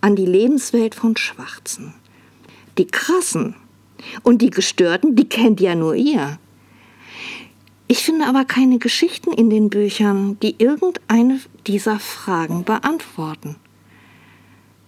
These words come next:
Gibt es keine German Black Voice?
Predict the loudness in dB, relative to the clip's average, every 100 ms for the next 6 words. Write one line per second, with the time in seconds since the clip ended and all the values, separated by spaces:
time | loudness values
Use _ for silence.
0 | _ _ _ -8 -8 -8 -2 0 0 -4
1 | -2 0 2 2 2 0 2 4 4 4
2 | 4 2 0 0 -2 0 0 0 -2 -6
3 | -8